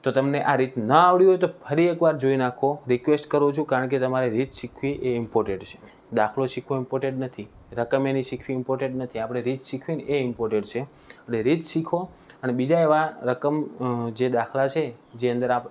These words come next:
આવી રીતનો ખૂટતો હોય આમ શોધવાના, એ દાખલા શોધીને જાતે પ્રેક્ટિસ કરો અને જવાબ મેળવો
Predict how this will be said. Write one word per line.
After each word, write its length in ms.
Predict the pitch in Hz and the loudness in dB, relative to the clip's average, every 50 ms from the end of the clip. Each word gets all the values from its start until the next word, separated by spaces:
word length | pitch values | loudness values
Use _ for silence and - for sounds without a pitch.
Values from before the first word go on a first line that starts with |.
| - - | -8 -4
આવી 140 | 123 123 | -2 0
રીતનો 200 | 127 123 131 131 | 0 0 -2 -6
ખૂટતો 420 | 123 - - 139 123 123 - - 135 | -6 -4 -4 -4 -4 -4 -2 -2 -2
હોય 100 | 127 127 | 0 0
આમ 140 | 123 127 123 | -2 -4 -6
શોધવાના, 560 | 120 - 104 104 - 120 120 123 123 120 120 - - _ - - - - - - | -4 -4 -6 -4 -4 -6 -6 -4 -4 -8 -10 -12 -16 _ -20 -20 -20 -20 -14 -8
એ 60 | - 127 | -6 -2
દાખલા 320 | 127 123 117 - 131 131 | 0 0 0 0 -2 -4
શોધીને 440 | 123 - - 110 107 120 135 139 135 | -2 -2 -2 -2 0 0 -2 -2 -2
જાતે 280 | 120 110 107 107 - | -2 -2 -4 -4 -6
પ્રેક્ટિસ 400 | 120 - 120 110 - - 135 131 | -4 -4 -4 -4 -4 -6 -10 -8
કરો 200 | - - 120 117 | -6 -6 -4 -4
અને 100 | 113 113 | -4 -6
જવાબ 340 | 107 104 104 98 98 95 95 | -6 -6 -6 -6 -6 -6 -8
મેળવો 240 | 98 104 101 95 - | -10 -10 -10 -10 -14